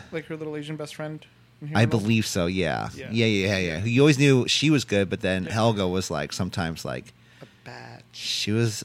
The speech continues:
Speaker 2: yeah, she was a batch. B A T C H.
Speaker 1: Batch.
Speaker 2: Total batch. Um, then, uh, main card kicks off. We have Becky Lynch versus Natalya. This,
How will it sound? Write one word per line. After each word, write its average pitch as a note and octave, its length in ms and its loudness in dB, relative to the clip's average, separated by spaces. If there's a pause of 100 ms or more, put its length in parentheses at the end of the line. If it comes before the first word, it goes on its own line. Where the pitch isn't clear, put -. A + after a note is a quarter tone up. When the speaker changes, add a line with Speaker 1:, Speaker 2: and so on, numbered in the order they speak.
Speaker 2:
yeah, F2 380 0
she - 240 -2
was A2+ 280 2
a F#2+ 120 -2
batch. - 640 0 (240)
B A#2 220 2
A A#2 140 4
T A2+ 240 -2
C F#2+ 280 -2
H. B1+ 140 -4 (100)
Speaker 1:
Batch. - 840 -6
Speaker 2:
Total G2 240 0
batch. A1+ 520 -4 (580)
Um, B2+ 540 8
then, C#3 240 6
uh, E3 280 6
main D#3+ 220 2
card C3 280 2
kicks A2+ 240 -2
off. A#2+ 180 2
We C3+ 100 2
have C3+ 200 2
Becky F#3 260 2
Lynch G3+ 220 0
versus G#3 360 -2
Natalya. C#3+ 760 0 (480)
This, C#4+ 420 4